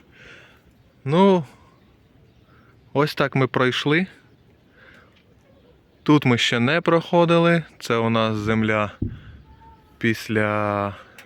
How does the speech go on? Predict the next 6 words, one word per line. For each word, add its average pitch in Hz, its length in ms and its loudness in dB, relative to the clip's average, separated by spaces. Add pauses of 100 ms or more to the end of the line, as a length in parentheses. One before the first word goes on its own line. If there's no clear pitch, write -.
(380)
залишилася 107 800 -4 (720)
після 98 800 -2
вскопування 101 720 -2
першого 98 680 -6 (1120)
ще - 300 -4
раніше. 135 580 -2